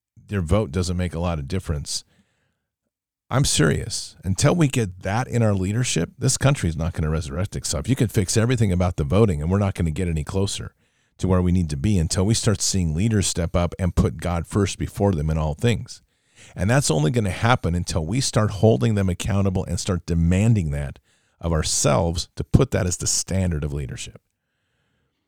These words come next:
Because God continues in this in a really inter-, in a really dark way, in a certain sense.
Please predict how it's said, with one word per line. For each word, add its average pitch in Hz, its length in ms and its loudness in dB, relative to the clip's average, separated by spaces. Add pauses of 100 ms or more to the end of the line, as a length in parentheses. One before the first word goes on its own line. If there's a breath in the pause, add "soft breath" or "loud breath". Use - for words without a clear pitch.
(1200)
Because 104 280 0
God 156 260 0
continues 127 600 4
in 80 100 0
this 82 240 2
in 90 60 2
a 87 60 4
really 113 380 2
inter-, 107 380 0
in 98 140 2
a 92 60 4
really 113 260 4
dark 90 520 0
way, 95 300 2
in 80 80 0
a 80 60 0
certain - 320 -4
sense. - 540 -6